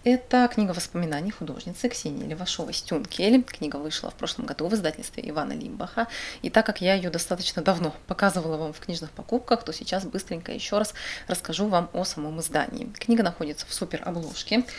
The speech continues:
Под ней находится, м, тканевая ярко-оранжевого цвета обложка. Сейчас я вам её покажу. Вот так вот она выглядит. Никаких надписей на обложке нет. Есть только тиснение на корешке, которое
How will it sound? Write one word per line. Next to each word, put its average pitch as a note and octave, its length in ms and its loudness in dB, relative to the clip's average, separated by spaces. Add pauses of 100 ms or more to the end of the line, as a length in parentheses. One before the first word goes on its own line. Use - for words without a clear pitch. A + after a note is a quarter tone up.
(280)
Под E3+ 140 2
ней G#3+ 200 10
находится, G3+ 1080 4
м, E3+ 240 0
тканевая D#3+ 760 6 (100)
ярко-оранжевого F3 1000 2
цвета - 480 -4 (580)
обложка. D#3+ 560 2
Сейчас F3 380 -2
я D#3 80 0
вам D#3+ 200 0
её D#3+ 240 0 (300)
покажу. G3 580 6
Вот E3+ 180 -6
так - 200 -6
вот - 120 -10
она E3 200 -2 (340)
выглядит. G#3 580 6
Никаких A3 460 2
надписей - 520 2
на F3 180 0
обложке - 480 -2
нет. G3+ 300 0
Есть G3 220 -2
только E3+ 280 0
тиснение F3 680 4 (140)
на G3+ 180 6
корешке, F3+ 600 4
которое A3+ 720 2